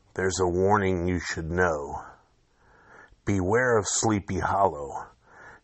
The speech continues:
It's a place where you dare not go. For there is an age-old story that the villagers believe is true about a ghastly specter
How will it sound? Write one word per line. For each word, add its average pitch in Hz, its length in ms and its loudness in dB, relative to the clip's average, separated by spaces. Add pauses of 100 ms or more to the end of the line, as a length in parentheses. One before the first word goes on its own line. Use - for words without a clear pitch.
It's - 220 2
a 92 80 2
place 113 600 0
where 95 140 2
you 90 180 -2
dare 90 280 0
not 85 320 -2
go. 80 380 0 (1400)
For 104 160 2
there 127 720 2 (920)
is 107 220 2
an 92 160 -2 (160)
age-old 107 880 0
story 82 680 0 (1000)
that 95 280 4
the 90 100 2
villagers 87 680 2
believe 92 480 0
is 82 260 -4
true 101 500 0 (1000)
about 87 400 2
a 82 80 -4
ghastly 101 720 -2
specter - 1120 -4